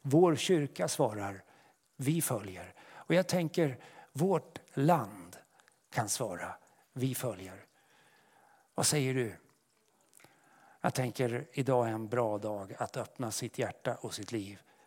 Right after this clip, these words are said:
för Jesus Kristus. Låt oss be tillsammans. Gud, jag vill tacka dig för din stora nåd emot oss människor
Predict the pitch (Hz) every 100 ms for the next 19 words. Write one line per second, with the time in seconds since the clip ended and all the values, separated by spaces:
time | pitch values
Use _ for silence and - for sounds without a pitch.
0 | _ - 107 101 - - - 101 - -
1 | - - _ _ _ _ _ _ _ _
2 | 135 - 92 - 101 - _ - - 107
3 | 101 - - _ _ _ _ _ _ _
4 | _ _ _ _ _ _ _ _ _ _
5 | _ _ _ _ - - - - - -
6 | - - - - - - _ _ _ _
7 | _ _ _ _ _ 156 160 151 143 135
8 | - 127 - 131 120 113 107 - - -
9 | - - - - - - - - - _
10 | _ _ - 131 135 123 - - 123 113
11 | 120 120 123 117 113 107 113 127 113 -
12 | - - 127 120 110 113 131 104